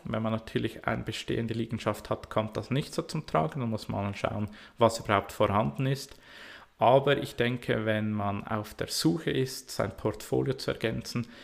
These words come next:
macht eine Standortwahl, Auswahl, was ich in meinem Portfolio noch haben möchte, auch Sinn. Ähm, hier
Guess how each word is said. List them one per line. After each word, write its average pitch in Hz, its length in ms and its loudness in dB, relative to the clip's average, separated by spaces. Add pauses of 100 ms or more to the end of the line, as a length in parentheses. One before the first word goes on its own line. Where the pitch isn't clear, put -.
(200)
macht - 200 2
eine 107 140 2
Standortwahl, 120 1040 0 (140)
Auswahl, 117 800 2
was 117 480 0
ich - 420 -4
in 123 100 -6
meinem 110 300 -2
Portfolio 107 640 -4
noch 101 240 -8
haben 123 360 -2
möchte, 113 360 -6 (340)
auch 135 220 4
Sinn. 131 380 -2 (600)
Ähm, 113 360 0 (120)
hier 123 240 4